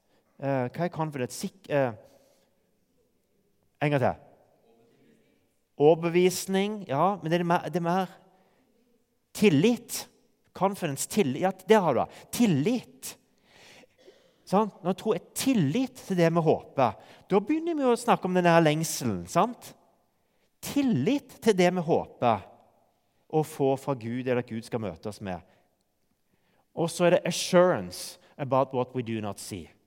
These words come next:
Forsikring. Understrekning av det vi ikke ser.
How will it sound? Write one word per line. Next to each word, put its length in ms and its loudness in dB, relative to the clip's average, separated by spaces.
Forsikring. 800 -10
Understrekning 1080 -6
av 320 2
det 300 -2
vi 160 -8
ikke 160 -10
ser. 240 -10